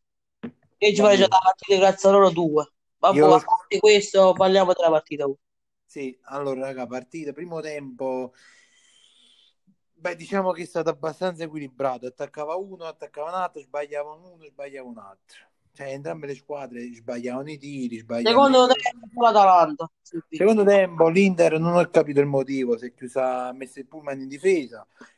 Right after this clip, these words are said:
Speaker 2: andato a prendere il pullman della prima squadra, il pullman della primavera, l'ha parcheggiato davanti Andanovic. Poi Andanovic qualche volta ha fatto anche un,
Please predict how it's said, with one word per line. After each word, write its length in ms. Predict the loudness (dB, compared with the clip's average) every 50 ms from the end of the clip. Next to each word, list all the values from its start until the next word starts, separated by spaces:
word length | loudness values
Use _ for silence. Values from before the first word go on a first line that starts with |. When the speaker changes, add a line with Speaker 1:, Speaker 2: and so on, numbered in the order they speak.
| _ _ -16
Speaker 2:
andato 260 | -10 -8 -6 -4 -6
a 40 | -6
prendere 320 | -6 -10 -12 -8 -8 -8
il 80 | -8 -8
pullman 280 | _ -10 -4 -2 -2 -2
della 160 | 0 -2 -4
prima 240 | -4 -4 -8 -16 -16
squadra, 400 | -14 _ -8 -6 -6 -6 -6 -8
il 80 | -12 -16
pullman 300 | _ -20 -18 -18 -16 -14
della 220 | -14 -12 -12 -12
primavera, 580 | -14 -14 -16 -14 -12 -10 -8 -8 -8 -8 -10 -12
l'ha 140 | -14 -16 -16
parcheggiato 480 | -18 -20 -20 _ _ _ _ _ -14
davanti 260 | -12 -12 -12 -14 -16
Andanovic. 880 | -18 -20 -18 -16 -16 -16 -16 -16 -18 -18 -18 -18 -20 _ _ _ -20 -20 _ _ _ _ _ _ _ _ _ _ _ _ _ _
Poi 180 | _ -20 -18 -18
Andanovic 720 | -18 -16 -18 -18 -18 -18 -18 -20 -20 -20 -20 _ -18 -12
qualche 320 | -10 -10 -10 -10 -10 -12
volta 600 | -10 -6 -4 -2 -2 -2 -4 _ -10 -10 -10 -10 -14
ha 80 | -20
fatto 320 | -18 _ -14 -14 -12 -12 -14
anche 120 | -14 -14
un, 460 | -18 -18 -16 -14 -12 -10 -8 -8 -10